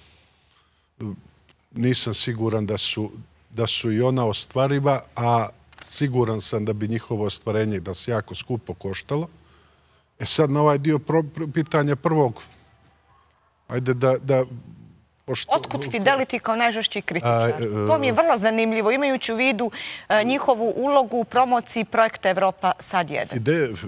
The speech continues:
Speaker 1: Fidelity i Miloš Vuković su,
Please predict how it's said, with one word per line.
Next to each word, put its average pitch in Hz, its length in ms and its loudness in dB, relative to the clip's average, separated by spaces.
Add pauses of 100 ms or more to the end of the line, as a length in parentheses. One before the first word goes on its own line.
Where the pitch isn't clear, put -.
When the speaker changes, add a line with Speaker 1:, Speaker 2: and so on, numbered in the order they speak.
(160)
Speaker 1:
Fidelity 139 800 -2
i 120 280 -4
Miloš 135 480 -2
Vuković 143 500 -6
su, 127 280 -6